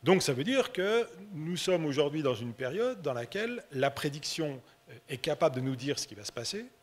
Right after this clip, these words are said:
et donc en conséquence, on doit être capable d'anticiper et de prendre les mesures, euh, pour ne pas répéter les erreurs qui ont pu se faire dans le passé. Si on regarde le, le cas particulier du Sénégal, on voit que la population sera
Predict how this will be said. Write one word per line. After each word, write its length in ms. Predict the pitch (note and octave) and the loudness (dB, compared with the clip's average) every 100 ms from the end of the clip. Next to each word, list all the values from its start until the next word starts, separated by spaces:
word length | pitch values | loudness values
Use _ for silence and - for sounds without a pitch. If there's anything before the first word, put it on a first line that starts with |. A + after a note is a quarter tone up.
| _ - | _ 2
et 120 | D#3 | 6
donc 240 | G3 F3 | 6 4
en 80 | C3 | 0
conséquence, 680 | C#3 B2 A#2+ A3 B3 B3 - | -2 -2 -2 0 0 -2 -2
on 100 | C#3 | -2
doit 140 | C3+ C#3 | 0 0
être 100 | - | -2
capable 440 | A2+ G3 A3 F#3+ | -4 0 0 2
d'anticiper 760 | C#3+ D3 C#3 - A#2 F3 A3+ F#3+ | 0 0 -2 -4 -2 -2 -2 -4
et 100 | B2 | -2
de 120 | C3 | -4
prendre 360 | C3+ F3 F3 | -2 -2 0
les 100 | A#2 | 0
mesures, 440 | A#2 A2+ D#3+ A3 G#3+ - - - | 0 0 0 -2 -4 -10 -18 -6
euh, 260 | A#2+ A2 A2+ - | -4 -4 -6 -2
pour 120 | D3 | 0
ne 80 | C3 | 2
pas 140 | D3+ | 2
répéter 400 | B2 A#2 G#2+ F#3+ | 0 -2 -4 -4
les 180 | F#3 A#2+ | -2 2
erreurs 240 | C#3 E3+ | 2 0
qui 80 | - | -6
ont 60 | A2+ | -12
pu 120 | A2+ | -8
se 60 | |
faire 140 | - D#3+ | -4 -4
dans 80 | B2+ | -4
le 40 | |
passé. 360 | C3 A2+ A2 G#2+ - - - - | -6 -8 -10 -14 -20 -18 -16 -6
Si 120 | - | 2
on 80 | F3+ | 4
regarde 300 | F3 F3+ D#3+ | 8 8 8
le, 180 | C3 A#2+ | 4 2
le 160 | B2+ | 0
cas 160 | C#3 D#3 | 2 0
particulier 480 | C3+ - - C#3 C3 | 0 -6 -8 -8 -6
du 100 | A2+ | -6
Sénégal, 500 | - G#2+ A#2 G#3+ A3+ | -6 -6 0 0 0
on 100 | C3+ | -2
voit 260 | B2 F3 G3 | 4 6 6
que 140 | C#3+ | 2
la 140 | B2 A#2+ | 0 0
population 720 | D3 - D#3 D3 - D3+ C3 | -2 0 0 2 0 -2 -2
sera 420 | - A#2 A#2 | -2 -2 -2